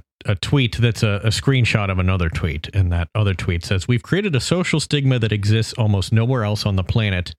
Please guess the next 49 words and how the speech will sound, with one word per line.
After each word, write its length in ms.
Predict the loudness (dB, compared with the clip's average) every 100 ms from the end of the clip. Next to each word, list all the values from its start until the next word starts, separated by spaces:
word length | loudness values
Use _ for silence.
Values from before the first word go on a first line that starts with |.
| _ -20 -6
in 120 | -2 0
service 340 | 2 0 0
of 140 | 0
saving 360 | 2 0 2 2
a 20 | 2
buck 260 | 0 -4
for 160 | -2 -2
our 100 | 0
private 320 | -2 0 2
insurers 600 | 2 2 2 2 0 -2 -12 -20 -20 _
that 100 | 0
exists 400 | 2 2 0 0
almost 380 | 0 2 2 2
nowhere 260 | 0 2 0
else 220 | -2 -2
on 100 | -2
the 80 | 0
planet. 400 | -2 -2 -2 -6 -14 -20 _
Being 200 | 0 2
the 100 | 2
fun 260 | 2 0 2
police 360 | 2 2 0 0
while 160 | 0
we're 140 | 0 0
carrying 340 | 0 0 2
water 260 | 0 0 -2
for 200 | -2 0
industry 500 | 0 0 0 0 2
is 120 | 2
a 40 |
huge 320 | 0 -2 -4 -2
part 140 | -2
of 100 | 0
why 280 | -2 -2 0
we're 380 | 2 2 2 2
uniquely 500 | 2 2 2 0 2
miserable." 500 | 2 2 0 -2 -2
Now, 100 | 0 0
what 100 | 0
do 80 |
you, 60 | 0
what 140 | 0 0
do 40 |
you 60 | 2
think 160 | 2
he's 160 | 2 4
referring 520 | 2 2 -2 -2 -4
to 180 | -6 -6
here? 340 | -8 -12 -16